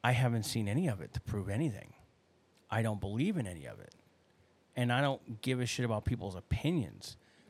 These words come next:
But the very simple fact is when you start involving all this nonsense, you start to muddy the water instead of having a clear-cut conversation.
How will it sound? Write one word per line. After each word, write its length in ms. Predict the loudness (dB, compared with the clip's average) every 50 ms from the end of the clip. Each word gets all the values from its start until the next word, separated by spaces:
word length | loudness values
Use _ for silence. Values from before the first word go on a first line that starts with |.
| -20 _
But 160 | 0 2 2
the 80 | 2 -2
very 300 | 2 2 4 4 4 2
simple 280 | 2 0 0 0 0 0
fact 380 | 2 2 2 2 2 0 0
is 140 | -2 -2 0
when 120 | 0 2
you 100 | 2 2
start 340 | 0 4 4 4 4 4 0
involving 680 | -2 -4 -4 -2 0 0 2 2 4 2 2 0 0 0
all 200 | 0 0 0 0
this 240 | 0 0 -2 0 -2
nonsense, 880 | -2 0 0 0 2 0 0 0 -2 -4 -6 -8 -8 -8 -10 -10 -10 -12 -18 -20 -20 _ _ _ _ _ _ 4
you 120 | 6 6
start 260 | 6 8 6 4 6 6
to 60 | 6
muddy 280 | 4 6 6 6 4 4
the 100 | 2 2
water 400 | 2 2 2 4 4 4 2 2
instead 220 | 0 2 2 2
of 80 | 2 2
having 220 | 2 2 2 0
a 60 | -2
clear-cut 460 | -4 0 0 0 0 0 -2 -4 -2 -2
conversation. 880 | -2 -4 -2 -2 -4 -6 -6 -4 -2 -2 -2 -2 -4 -6 -10 -10 -12